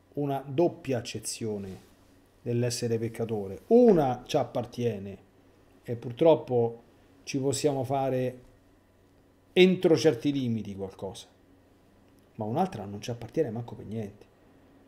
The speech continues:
Tanto è vero che San Giovanni scrive nelle sue lettere: "Chiunque è nato da Dio non pecca, chi pecca non l'ha mai visto e conosciuto." Dice: "Ah,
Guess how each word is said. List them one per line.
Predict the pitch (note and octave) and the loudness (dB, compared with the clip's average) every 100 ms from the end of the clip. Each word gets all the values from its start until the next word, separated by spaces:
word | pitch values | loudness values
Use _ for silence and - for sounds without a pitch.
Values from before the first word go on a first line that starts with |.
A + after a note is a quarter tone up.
| _ _ _ _ _ - _ | _ _ _ _ _ -20 _
Tanto | B2+ A#2 | -8 -8
è | A2+ | -4
vero | B2+ C#3 | -2 0
che | |
San | A#2+ A#2+ A2+ | -2 -6 -2
Giovanni | A#2+ B2 | -2 -2
scrive | A#2 A#2+ A2+ | -4 -6 -6
nelle | A2+ | -6
sue | A#2 | -6
lettere: | C3+ C3 D3 A#2+ | -6 -4 -6 -6
"Chiunque | A2 C#3 D3+ B2 | -6 -6 -4 -4
è | |
nato | A2+ B2+ A#2+ | -4 -4 -2
da | A#2 | -4
Dio | A#2 D3+ | -2 -2
non | A#2+ B2 E3+ D#3+ - | -2 -2 -2 -4 0
pecca, | E3 B2 - - B2 A#2 - _ _ _ - | 2 2 -4 -4 -4 -6 -12 _ _ _ -10
chi | C#3 | -10
pecca | - G3 G3 D#3 | 4 6 6 4
non | D3 | 4
l'ha | D3 | 4
mai | E3 F#3 | 4 4
visto | F#3 E3+ | 4 2
e | D3+ | 2
conosciuto." | D3+ C#3 A#2+ B2+ A#2 | 2 0 -4 -6 0
Dice: | C#3 D#3+ | 0 4
"Ah, | A3 - - | 4 4 -10